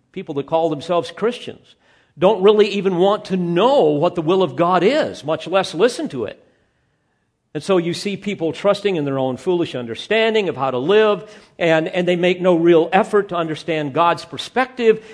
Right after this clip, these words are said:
And when they hear the word and the will of God, they, it, it's like a fly that gets on your nose and you, you just blow it off. That's how people treat the word of God. Many people are that way. They care nothing about walking in obedience.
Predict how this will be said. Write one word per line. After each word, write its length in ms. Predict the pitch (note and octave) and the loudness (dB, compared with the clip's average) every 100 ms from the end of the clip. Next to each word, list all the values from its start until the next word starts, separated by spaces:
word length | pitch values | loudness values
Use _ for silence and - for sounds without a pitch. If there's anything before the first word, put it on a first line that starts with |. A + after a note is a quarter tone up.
| - | -6
And 160 | D#3+ D#3+ | -4 0
when 160 | E3 | 0
they 160 | D3 D3 | 2 0
hear 680 | C3+ D#3+ D4+ D4 E3 E3+ - - | -2 0 2 4 4 2 -2 -6
the 100 | D#3 | -4
word 420 | C#3+ F3+ G#3+ A3 | 2 4 6 4
and 160 | F3+ E3+ | 2 -2
the 40 | |
will 240 | D#3+ G#3+ A#3 | 2 4 2
of 140 | C#3 | 0
God, 460 | D3 B2+ B2 D3 - - - | 0 2 2 -2 -6 -16 -6
they, 180 | F3 F3+ | -2 0
it, 220 | G3 F#3+ | 0 -2
it's 220 | F3+ F3 | -4 -4
like 200 | G3 F#3+ | -4 -2
a 120 | E3 | -2
fly 500 | - - A#3 G#3+ C#3+ | -4 -6 -2 2 2
that 100 | C3 | 0
gets 260 | C#3+ E3+ E3+ | -4 -6 -6
on 120 | E3 | -6
your 100 | C#3+ | -4
nose 360 | D3 D#3+ F3+ D3 | -2 -2 -2 -6
and 80 | D3+ | -6
you, 220 | C#3 C#3 - - - _ _ _ _ | -6 -8 -16 -18 -18 _ _ _ _
you 60 | C#3 | -12
just 220 | D#3+ A2+ | -12 -6
blow 220 | D#3 F3 | -4 -2
it 60 | F#3 | 0
off. 600 | F3+ G2+ - - D3+ - _ _ _ _ _ _ - | 0 0 -6 -14 -16 -16 _ _ _ _ _ _ -16
That's 180 | D3 | -8
how 100 | F3 | -6
people 320 | D#3+ F#3 F3 F3+ | -4 -6 -6 -6
treat 220 | F3 F3 | -6 -6
the 80 | D#3 | -4
word 180 | E3 | -4
of 80 | D#3 | -4
God. 340 | F3 A#3 C4+ D#3 _ _ _ _ _ _ _ _ | -4 -6 -8 -18 _ _ _ _ _ _ _ _
Many 360 | A#2 C#3+ A3+ C#4 | -6 0 0 0
people 300 | G3+ F#3 D3 | -4 -6 -6
are 80 | A#2 | -4
that 200 | A#2 - | -6 -6
way. 160 | G#2+ | -6
They 160 | A2 E3+ | -4 -4
care 280 | E3+ G#3+ F#3 | 2 2 2
nothing 480 | F3 G#3 B3+ A#3 E3+ | 2 0 0 -2 -2
about 280 | D#3+ D#3+ | -2 -2
walking 440 | C#3+ E3+ F#3+ F#3+ D3+ | 2 2 2 0 -4
in 100 | C3+ | -4
obedience. 640 | B2 A#2 A#2 A2 A#2+ - | -4 -6 -8 -8 -12 -16